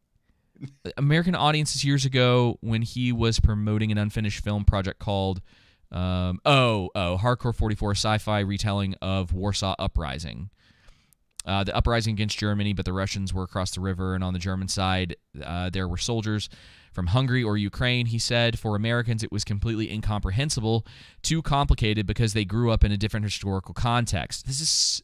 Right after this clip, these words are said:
Speaker 2: dude, seriously? Historical, uh,
Speaker 1: Sounds
Speaker 2: yeah.
Speaker 1: sounds like they just wanted to cash in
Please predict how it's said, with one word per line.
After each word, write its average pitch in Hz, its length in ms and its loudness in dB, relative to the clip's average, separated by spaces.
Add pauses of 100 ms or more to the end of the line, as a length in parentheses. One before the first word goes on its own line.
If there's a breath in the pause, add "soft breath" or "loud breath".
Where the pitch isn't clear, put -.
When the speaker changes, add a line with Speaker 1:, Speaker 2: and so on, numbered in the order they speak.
Speaker 2:
dude, 76 320 -2 (300 soft breath)
seriously? 165 800 4 (1400)
Historical, 127 440 2
uh, 120 240 6
Speaker 1:
Sounds 113 280 -4 (240)
Speaker 2:
yeah. 113 420 2 (840)
Speaker 1:
sounds 131 320 -6
like 104 180 -6
they 107 140 -4
just 104 220 -12
wanted 101 220 -8
to 92 60 -12
cash 98 460 -12
in 95 280 -8